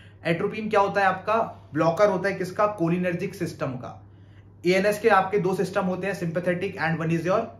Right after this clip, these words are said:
parasympathetic। So हमने एक system पढ़ लिया जो कि होता था आपका parasympathetic nervous system, and उसको एक drug block करता था जिसका नाम था आपका atropine।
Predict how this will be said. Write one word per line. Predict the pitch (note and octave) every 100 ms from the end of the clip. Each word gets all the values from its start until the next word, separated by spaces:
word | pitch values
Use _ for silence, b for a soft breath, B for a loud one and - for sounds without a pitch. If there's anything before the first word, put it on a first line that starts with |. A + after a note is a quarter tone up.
| -
parasympathetic। | D#3 D#3+ C#3+ B2 A#2 A2 - B B B -
So | A3+ F#3
हमने | F3+ G#3+ A3
एक | G#3+ - - - - -
system | F3+ G3
पढ़ | G#3 G3 F#3+
लिया | F#3+ F#3+
जो | F3 E3+
कि | F3+
होता | F3+ F3+ F3
था |
आपका | E3 F#3+ -
parasympathetic | D#3+ E3 E3 D#3+ D#3+ D3+
nervous | D3 C#3+ D3+
system, | D3 G3 G3+ - B B B
and | F#3+ G#3 G#3
उसको | F#3 A#3+ A#3
एक | A#3 - -
drug | C3+ F#3+
block | D#3+ E3+ F#3
करता | F#3 F3 F3
था | F#3
जिसका | E3+ -
नाम | F3 D#3+
था | E3+
आपका | D#3+ G#3 -
atropine। | D#3 E3 E3+ F#3